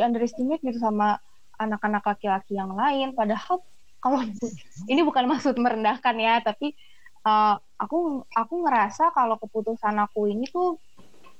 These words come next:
bisa berdampak baik gitu, tapi mereka karena, karena nggak, istilahnya kayak nggak mau kalah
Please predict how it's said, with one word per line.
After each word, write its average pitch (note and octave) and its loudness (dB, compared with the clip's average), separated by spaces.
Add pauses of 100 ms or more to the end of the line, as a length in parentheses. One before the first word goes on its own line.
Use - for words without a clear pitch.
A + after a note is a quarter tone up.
(260)
bisa A#3 0
berdampak A3 0
baik A#3+ 0
gitu, A3+ -6
tapi A3+ 0 (400)
mereka D4+ 2 (240)
karena, A#3 0 (160)
karena A#3+ 0
nggak, A#3 2 (220)
istilahnya A#3+ -2
kayak C4 -2
nggak A3+ 2
mau G#3+ 0
kalah G#3 0